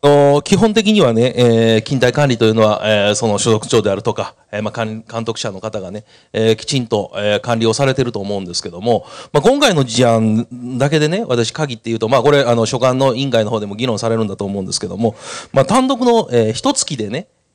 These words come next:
百時間、えー、超えたということで、まあ、あの、まあ、これが一つの引き金になったというようなことではあるんですけども、まあ、逆にね、本当に、えー、先ほどもね、まあ、配慮をしなければならないというようなね、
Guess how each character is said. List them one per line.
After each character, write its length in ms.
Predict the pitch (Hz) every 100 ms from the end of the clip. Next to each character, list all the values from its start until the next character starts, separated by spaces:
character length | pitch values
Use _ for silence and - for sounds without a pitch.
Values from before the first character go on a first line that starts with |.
| -
百 220 | 143 135
時 100 | 127
間、 300 | 123 107 _ -
え 100 | 110
ー、 40 |
超 120 | 107 120
え 60 |
た 100 | 113
と 100 | - _ _ _
い 80 | 120
う 60 | 135
こ 100 | 139
と 160 | 120
で、 300 | 113 135 123 95
ま 200 | 113 104
あ、 60 |
あ 40 | 104
の、 500 | 101 98 98 95 95
ま 120 | 104
あ、 20 |
こ 160 | 98 110
れ 60 |
が 180 | 104 101
一 180 | 95 117
つ 100 | -
の 60 | 101
引 100 | -
き 80 |
金 220 | 127 123 117
に 60 |
な 60 | 101
っ 20 |
た 220 | - 110
と 140 | - _
い 0 | _ _ _ _ 131
う 20 |
よ 60 |
う 20 | 120
な 100 | 107
こ 100 | 101
と 80 |
で 60 | 98
は 140 | 92
あ 40 | 98
る 80 | 135
ん 80 | 110
で 80 |
す 100 | 92
け 80 | 92
ど 100 | -
も、 280 | 101 107 90 _ - -
ま 80 | 113
あ、 20 |
逆 280 | 113 190 254
に 120 | 240
ね、 260 | 233 226 220
本 200 | 131 143
当 100 | 143
に、 240 | 170 175 147
え 120 | 131
ー、 40 | 120
先 180 | 151 147
ほ 100 | 156
ど 80 |
も 140 | 139 113
ね、 200 | 156 180
ま 140 | 123 123
あ、 20 |
配 260 | 123 180 156
慮 80 |
を 60 | 113
し 120 | -
な 120 | 135
け 60 | 117
れ 60 | 104
ば 60 |
な 100 | 101
ら 120 | 113
な 100 | 113
い 80 | 98
と 100 | -
い 60 | 101
う 20 |
よ 100 | 104
う 40 |
な 80 | 90
ね、 160 | 101